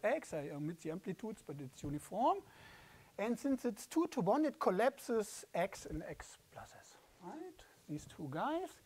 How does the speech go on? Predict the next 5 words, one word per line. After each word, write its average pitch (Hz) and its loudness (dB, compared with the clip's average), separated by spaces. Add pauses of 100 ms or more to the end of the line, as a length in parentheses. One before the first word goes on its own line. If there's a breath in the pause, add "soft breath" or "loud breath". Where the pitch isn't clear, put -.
(720 loud breath)
And 208 -2
notice 311 4
that 220 4 (180)
the 202 2 (120)
only 247 4